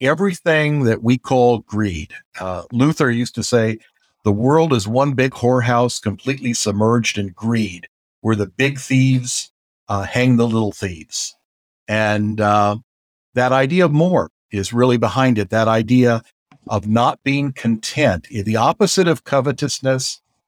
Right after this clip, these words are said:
is contentment. Um, in the, in the passage and in the lectionary that we've been looking at the last few weeks, we saw the problem of a, of a man who, uh, misused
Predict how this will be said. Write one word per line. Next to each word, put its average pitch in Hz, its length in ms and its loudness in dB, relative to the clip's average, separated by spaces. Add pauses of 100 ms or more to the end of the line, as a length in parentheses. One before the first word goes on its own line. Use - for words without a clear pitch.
(120)
is 120 200 -4
contentment. 113 760 -6 (640)
Um, 101 600 0 (680)
in 117 220 2
the, 107 380 2 (340)
in 110 200 0
the 104 100 0
passage 123 680 -2
and 107 380 -2
in 104 320 -2
the 101 420 -2
lectionary 120 680 0
that 107 160 -4
we've 107 140 -4
been 107 200 -2
looking 113 300 0
at 110 200 0
the 123 80 -4
last 113 320 0
few 110 160 0
weeks, 139 520 0 (560)
we 101 140 -4
saw 113 400 2
the 104 160 2
problem 120 540 2
of 104 160 2
a, 98 200 2 (420)
of 101 140 0
a 104 80 2
man 120 420 2
who, 107 500 -2
uh, 98 420 -4
misused 120 960 2